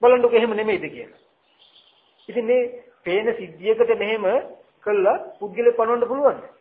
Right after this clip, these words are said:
මම ඔය කිව්වේ දැන් අපි ඉන්නේ මහා මෝඩකමක් තුළ. ඒක අපිට පේන්නේම නැහැ. ඔය, අ,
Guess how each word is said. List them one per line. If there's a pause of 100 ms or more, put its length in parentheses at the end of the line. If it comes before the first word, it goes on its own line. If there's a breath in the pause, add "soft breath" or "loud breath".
(1500)
මම
ඔය
කිව්වේ
දැන් (520)
අපි (720)
ඉන්නේ
මහා
මෝඩකමක්
තුළ.
ඒක
අපිට
පේන්නේම
නැහැ. (840)
ඔය, (560)
අ,